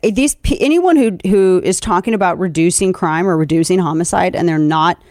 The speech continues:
focusing on restored-, removing restorative justice and, and making sure that full penalties are implemented and that judges are actually throwing the full weight of the law on these repeat offenders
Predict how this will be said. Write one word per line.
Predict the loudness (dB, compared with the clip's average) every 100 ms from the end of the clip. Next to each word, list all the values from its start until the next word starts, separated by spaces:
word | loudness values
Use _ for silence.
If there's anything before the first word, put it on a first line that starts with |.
| _ _ -8
focusing | -6 -4 -4 -2 -4
on | -2 -2 0 0 -2
restored-, | -2 -2 0 0 0 -2
removing | -2 2 2 2 2 0
restorative | -2 -2 -2 0 -2
justice | -2 -4 -2 -2 -2 -2 -8 -18 -18 -4
and, | -2 0 0 -2 -6 _
and | -2 0 2
making | 0 0 -2
sure | -2 -2 -2 -2
that | 0 -2 -4 _ _ _
full | -14 -2 0 2
penalties | 0 0 0 0 0 -2 -2
are | -2 -2 -2
implemented | -4 -2 0 0 0 0 -2 -4 _ _ _
and | -2 0
that | 0 -2
judges | -2 0 0 -2 -2 -4
are | 0 2 2
actually | 0 0 -2 -2 -2
throwing | -2 -2 0 2 0
the |
full | -2 -2 0
weight | 0 0
of |
the | 0
law | -2 0 0 0
on | 0
these | 0 0
repeat | 0 0 -2
offenders | -2 -2 0 0